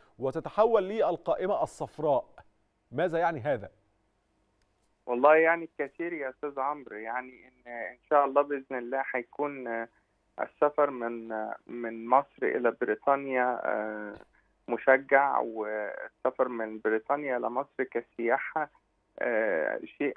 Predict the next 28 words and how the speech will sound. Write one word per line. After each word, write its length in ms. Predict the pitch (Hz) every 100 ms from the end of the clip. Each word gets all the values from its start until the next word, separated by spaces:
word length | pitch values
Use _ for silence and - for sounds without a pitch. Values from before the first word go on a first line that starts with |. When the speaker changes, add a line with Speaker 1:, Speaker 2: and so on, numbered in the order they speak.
| -
Speaker 2:
هيرجع 460 | 120 139 135 127
مرة 260 | 123 120 113 -
تانية 240 | 139 135
مع 260 | 131 123 117
قرب 340 | - 165 156
السيزون 520 | 135 - 156 156 147
بتاع 240 | 131 - 117
السياحة 480 | - - 143 - 127
ده. 460 | 120 135 143 -
أنت 180 | 131 120
محتاج 760 | 117 113 _ 127 135 131 117 - - _ _ _ _
حاجة 280 | - 135 135
زي 180 | 131 123
كده 320 | 113 131 135
علشان، 680 | 139 120 113 - 143 143 131
آه، 800 | - - 127 127 - 50 50 - - -
يعني 420 | - 110 113 113
ننشط 560 | 127 127 139 151 156 -
السياحة 500 | 139 _ 156 156 151
إلى 160 | 127 135
مصر 280 | 151 156 _
إن 80 | 107
شاء 300 | - 123 71
الله. 260 | 104 104 107 _ _ -
Speaker 1:
مم. 180 | 131 98 _ _ _ _
هل، 280 | - 180 196
هل 200 | 147 185
فكرة 280 | - 196 196